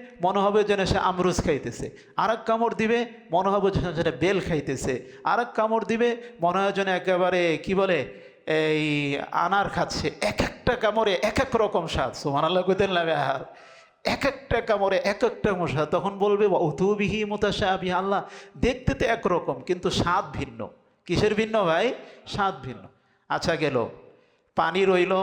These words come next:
হ্যাঁ? জি, বললাম তো, বেহেশতের মধ্যে কোনো বানোয়াটির সুযোগ নাই,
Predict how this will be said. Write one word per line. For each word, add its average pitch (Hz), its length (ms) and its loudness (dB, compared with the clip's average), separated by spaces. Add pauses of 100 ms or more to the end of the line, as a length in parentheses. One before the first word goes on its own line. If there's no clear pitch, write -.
(640)
হ্যাঁ? 147 200 -4 (4000)
জি, 127 260 -4 (800)
বললাম 196 440 0
তো, 151 220 0
বেহেশতের 160 580 0
মধ্যে 185 680 2 (240)
কোনো 170 260 0
বানোয়াটির 165 500 2
সুযোগ 180 440 0
নাই, 151 260 -2